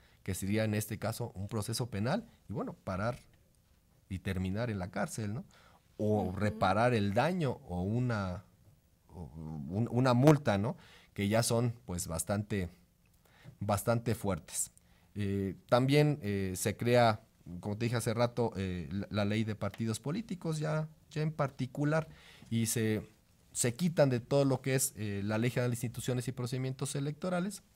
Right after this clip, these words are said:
Speaker 1: y pasan a una nueva ley. Todo eso en conjunto, recordemos que es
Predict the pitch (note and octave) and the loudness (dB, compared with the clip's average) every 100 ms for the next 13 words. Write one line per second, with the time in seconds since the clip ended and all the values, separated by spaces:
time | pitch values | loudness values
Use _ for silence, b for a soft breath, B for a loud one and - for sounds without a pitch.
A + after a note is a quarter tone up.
0 | _ _ - C3+ - D3+ D#3+ C#3+ D3 D3+ | _ _ -12 -8 -4 -4 -2 -2 -2 -2
1 | D#3 E3+ F3+ G#3 G#3+ B B B B - | -2 0 0 -2 -4 B B B B 2
2 | G#3+ A3+ B3+ A#3+ D#3 B2+ - D#3+ D#3 F3+ | 6 6 6 2 4 4 4 4 6 6
3 | C3+ A#2 A2 A#2 C3+ F#3+ - B B - | 4 2 2 4 4 2 0 B B 0
4 | A#2 D3+ - | 4 6 6